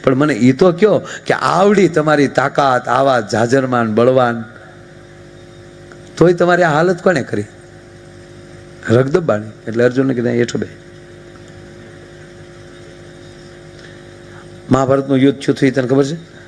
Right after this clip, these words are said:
અર્જુનને પૂછો ઓલો કે, "હા, ખબર જ હોય ને."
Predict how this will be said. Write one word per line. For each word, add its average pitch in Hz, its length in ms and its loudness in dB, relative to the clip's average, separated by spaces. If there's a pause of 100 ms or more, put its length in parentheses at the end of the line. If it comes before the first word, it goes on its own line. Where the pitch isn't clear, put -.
(1160)
અર્જુનને 160 360 4
પૂછો 110 300 -2
ઓલો 110 140 -6 (800)
કે, 92 80 -2
"હા, 110 160 0
ખબર 131 360 2
જ 175 60 2
હોય 180 120 2
ને." 101 60 -6